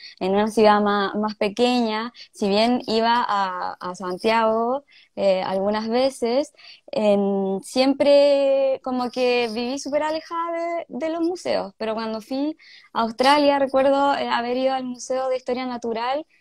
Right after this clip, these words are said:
y ahí fue como gran impacto. <laughs> O sea, como, "Esto es lo que me gusta, los animales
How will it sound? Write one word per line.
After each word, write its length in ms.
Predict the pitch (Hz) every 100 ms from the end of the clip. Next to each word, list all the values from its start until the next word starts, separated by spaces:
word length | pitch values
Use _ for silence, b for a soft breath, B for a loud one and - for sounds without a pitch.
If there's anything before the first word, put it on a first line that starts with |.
| b _
y 80 | 220
ahí 240 | 214 226
fue 220 | 226 226
como 720 | 226 220 214 208 202 196 - -
gran 360 | 185 190 196 196
impacto. 540 | 196 - 170 - -
<laughs> 360 | 196 - 208 - _ B B 233
O 140 | 190 196
sea, 280 | 202 - 202
como, 720 | 190 190 95 95 95 - - - -
"Esto 320 | 220 262 240
es 120 | 233
lo 100 | 254
que 100 | 240
me 120 | 214 196
gusta, 340 | 202 - 180
los 120 | 185
animales 800 | 190 190 196 226 262 - -